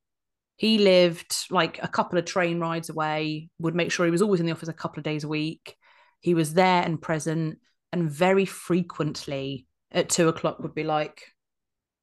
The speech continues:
"Right, put a meeting in your diaries for the next three hours. We're going to the pub." And it wasn't always a big, massive de-,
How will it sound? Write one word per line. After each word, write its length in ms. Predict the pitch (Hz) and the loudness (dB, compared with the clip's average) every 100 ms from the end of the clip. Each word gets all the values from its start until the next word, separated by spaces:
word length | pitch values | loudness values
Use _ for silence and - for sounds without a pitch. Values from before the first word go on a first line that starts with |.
| _ _ _ | _ _ _
"Right, 300 | 180 180 170 | 2 2 2
put 140 | - 190 | 2 2
a 40 | |
meeting 260 | 208 156 185 | 4 2 0
in 100 | 175 | 0
your 80 | |
diaries 360 | 175 170 165 160 | -2 -2 -4 -6
for 80 | 170 | -8
the 40 | |
next 200 | 160 - | -10 -10
three 160 | - 156 | -4 -2
hours. 300 | 156 156 - | 0 -2 -8
We're 60 | 160 | -10
going 100 | 156 | -8
to 80 | - | -10
the 80 | - | -10
pub." 300 | - - - _ _ _ _ - | -8 -8 -10 _ _ _ _ -6
And 80 | - | 0
it 80 | |
wasn't 260 | 427 403 240 | 2 2 2
always 320 | 160 156 156 | 0 2 0
a 60 | 160 | 0
big, 340 | 165 156 - _ - | 0 -2 -6 _ -2
massive 760 | 170 156 - 156 151 - - - - _ - 160 | -2 -2 -2 -4 -4 -8 -18 -20 -20 _ -20 -2
de-, 240 | 170 160 | 2 2